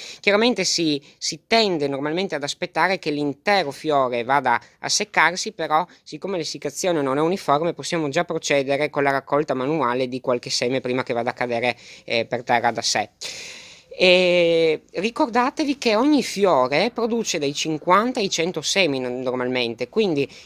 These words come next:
in questo caso abbiamo ben tre infiorescenze, quindi abbiamo un potenziale massimo di trecento semi, che sono, eh, ben più che sufficienti per un orto di medie dimensioni. Quindi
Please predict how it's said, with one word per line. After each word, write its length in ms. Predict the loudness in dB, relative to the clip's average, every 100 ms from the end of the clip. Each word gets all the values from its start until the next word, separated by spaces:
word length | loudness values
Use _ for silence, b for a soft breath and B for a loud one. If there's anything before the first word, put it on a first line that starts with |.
| B
in 100 | -8
questo 240 | -4 -2
caso 240 | 2 2
abbiamo 300 | 2 2 0 2
ben 240 | 0 0
tre 160 | 0 0
infiorescenze, 880 | 0 -2 -2 0 0 0 -2 -2 0
quindi 200 | 0 0
abbiamo 200 | 0 0
un 80 |
potenziale 560 | -2 -2 -2 2 2 2
massimo 540 | 2 2 0 -4 -4
di 160 | -6 -6
trecento 500 | -8 -8 -4 -4 -6
semi, 560 | -8 0 2 2 -4 -8 -20 -20 -20 -20 _ -18 -12
che 100 | -4
sono, 400 | -2 2 2 2 -4 B B
eh, 100 | -4
ben 380 | 0 2 2 0 _
più 160 | -2 -2
che 100 | -4
sufficienti 580 | -4 -4 0 0 0
per 140 | -2 -2
un 140 | 2
orto 200 | 2 0
di 100 | -2
medie 220 | -2 -2
dimensioni. 720 | -4 -4 -4 2 4 4 0 -14 B B B B B 2
Quindi 420 | 4 2 -2